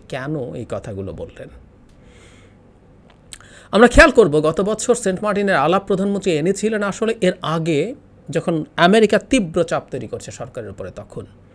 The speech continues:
পাল্টা উনি এই চাপ দিচ্ছেন। শুধু এটা না, উনি আরও নানান রকম কথা আরও সরাসরি বলেছিলেন। আমেরিকা যাবেন না,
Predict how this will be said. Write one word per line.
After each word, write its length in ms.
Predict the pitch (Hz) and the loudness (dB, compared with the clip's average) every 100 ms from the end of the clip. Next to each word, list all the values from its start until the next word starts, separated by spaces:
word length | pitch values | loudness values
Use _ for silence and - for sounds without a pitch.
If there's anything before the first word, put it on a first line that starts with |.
| - | 2
পাল্টা 240 | 190 185 160 | 4 6 4
উনি 160 | 160 | 4
এই 80 | 196 | 4
চাপ 180 | 202 185 | 4 -2
দিচ্ছেন। 280 | 185 185 208 | -2 -2 -2
শুধু 200 | 233 311 | -2 0
এটা 160 | 277 | 2
না, 80 | 247 | 2
উনি 120 | 247 | 0
আরও 160 | 269 254 | 2 2
নানান 380 | 160 165 254 254 | 2 4 4 2
রকম 240 | 233 226 | 0 -2
কথা 220 | 175 185 | 0 2
আরও 120 | 175 | 4
সরাসরি 480 | 175 208 220 - 131 | 2 0 -2 -2 -6
বলেছিলেন। 520 | 90 85 - - - - - - - - - - - _ _ _ _ _ - | -6 -10 -14 -14 -16 -18 -20 -20 -20 -20 -20 -20 -20 _ _ _ _ _ -8
আমেরিকা 280 | 151 151 139 | -2 2 4
যাবেন 280 | 143 143 151 | 2 2 0
না, 460 | 147 143 139 143 | -2 -2 -4 -8